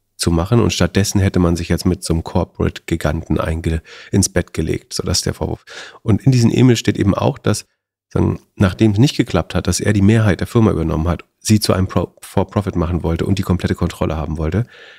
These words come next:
dass er dann vorgeschlagen hat, dann lass uns doch mit Tesla mergen. Also er wollte gern der Corporate-Gigant sein, der die Firma schluckt, äh, und sich vereinnahmt. So.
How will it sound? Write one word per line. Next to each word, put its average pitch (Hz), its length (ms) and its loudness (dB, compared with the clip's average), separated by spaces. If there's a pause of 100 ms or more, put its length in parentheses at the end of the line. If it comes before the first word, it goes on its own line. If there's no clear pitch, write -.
(100)
dass - 160 -2
er 87 80 0
dann 131 220 4
vorgeschlagen 87 520 -2
hat, 101 160 -2 (300)
dann 92 160 4
lass 110 180 2
uns 107 140 0
doch 101 120 0
mit 101 140 -2
Tesla 117 300 0
mergen. 80 380 -6 (100)
Also 90 280 0
er 107 280 0
wollte 87 180 0
gern 78 180 -2
der - 100 -6
Corporate-Gigant - 720 -6
sein, - 280 -4 (180)
der 80 140 0
die 82 80 -4
Firma 80 320 -2
schluckt, - 420 -6
äh, 82 60 -4
und 80 260 -2
sich - 180 -8
vereinnahmt. - 600 -8
So. - 140 -14